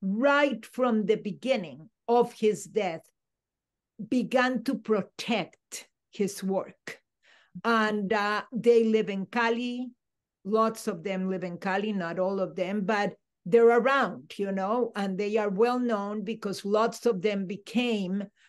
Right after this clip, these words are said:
and were before, uh, filmmakers and writers.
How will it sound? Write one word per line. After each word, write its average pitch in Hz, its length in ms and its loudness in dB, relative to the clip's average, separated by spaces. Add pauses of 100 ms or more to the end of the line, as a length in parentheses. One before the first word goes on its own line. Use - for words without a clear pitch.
(140)
and 196 220 0
were 262 260 6
before, 180 600 -2 (400)
uh, 196 280 0
filmmakers 220 1000 0 (200)
and 208 200 0
writers. 180 640 -6